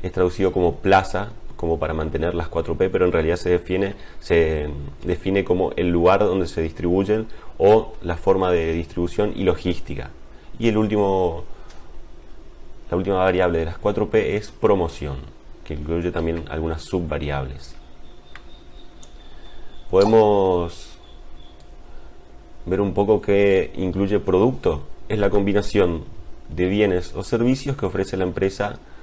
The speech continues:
al mercado objetivo. Es qué vendo. El precio significa cuánto se va a pagar por el producto o el servicio. Como dijimos,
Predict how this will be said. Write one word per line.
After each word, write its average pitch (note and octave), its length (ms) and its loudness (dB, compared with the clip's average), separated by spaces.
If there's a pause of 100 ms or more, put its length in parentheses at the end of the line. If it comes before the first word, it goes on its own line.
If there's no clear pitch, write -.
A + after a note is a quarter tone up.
(160)
al F2 120 -2
mercado F2 320 2
objetivo. D#2 600 -4 (180)
Es G2+ 120 0
qué A2+ 180 4
vendo. D#2+ 420 4 (1300)
El F#2+ 140 2
precio A2 580 4 (560)
significa F#2+ 640 -2
cuánto B2 380 4
se - 100 0
va G2 100 6
a F#2+ 60 0
pagar G2 380 2
por F2+ 140 2
el F2+ 80 2
producto G2 460 0
o F#2 120 4
el F2 80 2
servicio. F#2 540 2 (1900)
Como F2 180 2
dijimos, G#2 500 4